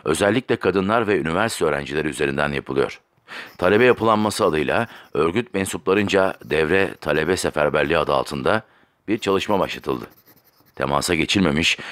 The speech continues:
tek bir öğrencinin kalmaması hedeflenen yapılanmada örgütün illerdeki ve bölgelerdeki her kademesine ulaşmaları gereken sayısal hedefler verildi. Eğitim koçluğu görünümü altında fetö bağlı öğretmenler özellikle lise öğrencilerini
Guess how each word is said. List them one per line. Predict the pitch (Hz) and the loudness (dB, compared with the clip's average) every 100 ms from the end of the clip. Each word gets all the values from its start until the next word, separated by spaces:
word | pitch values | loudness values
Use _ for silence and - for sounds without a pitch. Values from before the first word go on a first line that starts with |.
| - - | -18 0
tek | 135 135 - | 0 2 0
bir | |
öğrencinin | 78 78 78 71 73 90 98 - - - | 2 4 2 0 -2 -2 -4 -8 -20 -4
kalmaması | 101 131 101 67 62 76 | -2 0 0 -4 -4 -4
hedeflenen | 73 - 73 85 | -4 -2 -4 -2
yapılanmada | 78 - 76 69 65 87 120 - - _ - | -4 -4 -2 -2 0 0 -2 -4 -20 _ 0
örgütün | 82 87 - 120 127 - | 0 0 0 0 0 -2
illerdeki | 73 80 80 82 - 78 | -2 2 2 0 0 0
ve | 60 - - - | 0 -6 -20 -2
bölgelerdeki | 82 92 92 104 98 104 113 | 2 4 4 2 0 -2 -2
her | 80 127 123 | 0 0 0
kademesine | 85 71 65 - 73 | -2 -2 -4 -8 -6
ulaşmaları | 71 73 67 76 73 78 | -2 -2 -2 -4 -2 -2
gereken | 76 67 65 85 90 - - - | 0 0 2 0 0 -6 -20 -20
sayısal | - 78 85 80 101 101 | -8 -2 -2 -2 -2 0
hedefler | 78 78 76 80 76 | 0 -2 0 0 2
verildi. | 65 65 64 - _ - - - - - - | 0 -2 -4 -14 _ -20 -20 -20 -16 -16 -4
Eğitim | - 107 104 151 151 131 | 2 2 4 4 4 0
koçluğu | - 95 - 117 113 | -2 -2 0 2 4
görünümü | 95 98 98 104 | 6 4 6 4
altında | 92 73 73 76 113 - _ _ _ | 2 0 -2 0 -2 -4 _ _ _
fetö | 123 123 117 98 | -2 0 0 2
bağlı | 90 87 92 | 4 4 4
öğretmenler | 85 - 85 82 90 | 2 0 -2 2 0
özellikle | 85 62 67 85 120 113 98 | 0 -2 -2 -2 0 0 0
lise | 120 107 | 2 2
öğrencilerini | 98 87 95 92 90 | 2 0 2 2 2